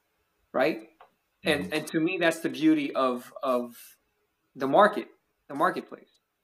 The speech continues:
Speaker 1: When, when companies compete, the customer wins because it pushes innovation. It pushes you to get better, and it pushes better product out into the marketplace that we can consume and,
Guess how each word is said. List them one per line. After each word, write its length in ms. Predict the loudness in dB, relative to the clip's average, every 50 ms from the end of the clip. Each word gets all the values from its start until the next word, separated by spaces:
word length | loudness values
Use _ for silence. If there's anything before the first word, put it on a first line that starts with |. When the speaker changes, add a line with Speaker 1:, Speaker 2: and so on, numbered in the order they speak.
| _ _ _ _ _ _ _ _ _ _ _ _ _ _
Speaker 1:
When, 240 | 0 0 0 2
when 140 | 0 -4 -4
companies 460 | 0 0 -2 0 0 0 -2 -2 -2
compete, 520 | -2 -6 -6 -6 -2 -2 -2 -2 -2 -8 _ _ _ _ _
the 60 | -14
customer 520 | 2 4 4 4 4 0 -6 -6 -6 -6 -8
wins 340 | -10 -14 -20 _ _ -20 _ _ _ _ _ _ _ _ _ _ _ _ _ _ _ _
because 440 | -10 -6 -2 0 0 0 -2 -4 -10 _ _ _ _ _ _
it 160 | -8 -8 -2 0
pushes 280 | 0 2 2 0 -2
innovation. 460 | -2 -2 -2 -2 -4 -4 -4 -6 -10
It 120 | -10 -8 -2
pushes 540 | -2 -2 0 0 -2 -2 -2 -4 -8 -12 -8
you 160 | -6 -4 -4
to 80 | -4 -4
get 180 | -6 -6 -6 -6
better, 240 | -6 -6 -6 -12 -16 _ _ _ _ _ _ _ _ _ _ -20 -14 _
and 200 | -6 -4 -4 -4
it 120 | -6 -2
pushes 580 | 0 0 0 2 0 -2 -2 -2 -8 -12 -14 -16 _ _ _ _
better 320 | -20 -4 -2 0 0 0 -2
product 460 | 0 2 4 4 4 4 0 -4 -4
out 240 | -2 -2 -2 -2 -4
into 120 | -6 -8
the 60 | -6
marketplace 640 | -2 0 0 0 -2 -4 -14 -14 _ -14 -14 -10 -10
that 100 | -10 -8
we 160 | -8 -8 -10
can 160 | -10 -14 -16
consume 380 | -16 -16 -16 -12 -10 -10 -10 -8
and, 80 | -10